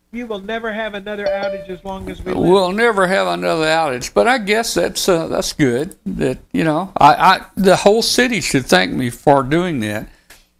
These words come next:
Speaker 2: We put the generator in, it never has to turn on, and the whole city, uh, keeps power. So, you know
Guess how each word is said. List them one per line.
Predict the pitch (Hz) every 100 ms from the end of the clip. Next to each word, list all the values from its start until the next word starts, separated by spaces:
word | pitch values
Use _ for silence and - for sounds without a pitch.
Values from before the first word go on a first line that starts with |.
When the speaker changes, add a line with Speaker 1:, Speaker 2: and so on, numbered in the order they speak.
| -
Speaker 2:
We | 135
put | 165 151
the | 143
generator | 113 147 151 151 151 143
in, | 135 151 170
it | 131
never | 113 139 135
has | 143 -
to | 143
turn | - 151 139
on, | 135 143 -
and | 147 113
the |
whole | 120 143
city, | 147 - 170 143 131
uh, | 135 -
keeps | - 151 -
power. | - 185 220 - -
So, | - 117 123 139 _ _ _ _ _ _
you | -
know | 104 160